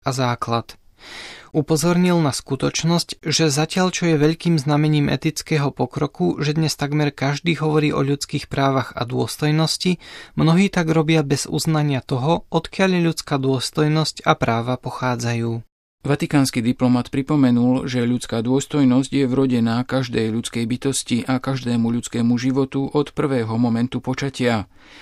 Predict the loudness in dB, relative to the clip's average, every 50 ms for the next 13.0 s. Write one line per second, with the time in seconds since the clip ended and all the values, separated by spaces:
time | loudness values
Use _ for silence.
0 | -8 -2 0 2 4 4 4 2 2 0 0 2 4 2 2 0 -2 -6 -6 -4
1 | -4 -4 -2 0 0 -2 -2 -2 -2 -2 0 2 2 4 4 2 2 0 -4 -6
2 | -4 -4 -4 -4 -4 -4 -4 -4 -2 -2 -2 0 0 0 -2 -2 -4 -4 -6 -4
3 | -4 -4 -4 -2 -2 -2 0 -2 -4 -4 -4 -4 -2 0 2 2 4 4 4 4
4 | 4 4 4 4 4 2 -2 -6 -12 -20 -10 0 2 2 2 2 0 -2 -2 0
5 | 0 0 -2 -2 -2 -4 -4 -2 2 4 4 4 4 0 -8 -8 -4 -2 -2 0
6 | 2 0 0 0 -4 -10 -20 -20 -20 -14 -4 -2 0 0 0 0 0 2 2 4
7 | 6 6 6 4 4 2 0 2 0 2 4 4 2 4 2 2 0 0 0 2
8 | 4 4 4 2 0 -2 -4 -2 0 2 2 2 2 2 0 0 0 0 -2 0
9 | 2 2 2 2 0 0 -2 -6 -4 -2 0 0 -2 0 -2 0 0 2 0 2
10 | 2 0 0 -2 -4 -4 -4 -6 -6 -6 -6 -4 -2 -2 -2 -4 -4 -4 -2 0
11 | 0 -2 -2 -4 -4 -4 -4 -6 -6 -8 -6 -4 -4 -4 -2 -2 -2 -2 -2 -4
12 | -4 -6 -6 -6 -8 -8 -8 -6 -2 0 0 0 0 -2 -4 -2 0 -2 -2 -2